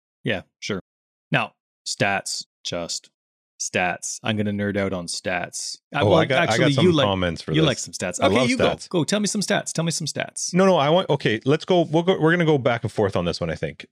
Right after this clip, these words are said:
Speaker 2: And so this is all their stats around Ultimatum.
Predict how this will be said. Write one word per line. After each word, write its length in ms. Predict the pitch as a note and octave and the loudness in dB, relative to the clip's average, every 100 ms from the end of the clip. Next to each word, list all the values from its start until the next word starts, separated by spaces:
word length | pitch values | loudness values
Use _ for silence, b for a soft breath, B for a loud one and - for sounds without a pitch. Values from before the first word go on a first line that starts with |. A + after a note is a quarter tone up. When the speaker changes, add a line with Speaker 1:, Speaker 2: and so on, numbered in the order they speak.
| _ - | _ -4
Speaker 2:
And 220 | G2+ F#2+ | -2 0
so 220 | B2+ A#2+ | 0 0
this 240 | G#2 C#3 F3+ | 0 0 2
is 100 | D#3+ | 2
all 200 | B2 B2+ | 2 4
their 100 | A#2+ | 2
stats 320 | - G#2+ G#2 | 2 -2 0
around 200 | G#2+ F#2+ | 0 0
Ultimatum. 500 | F2+ - E2 C#2 - | 0 -2 -4 -4 -10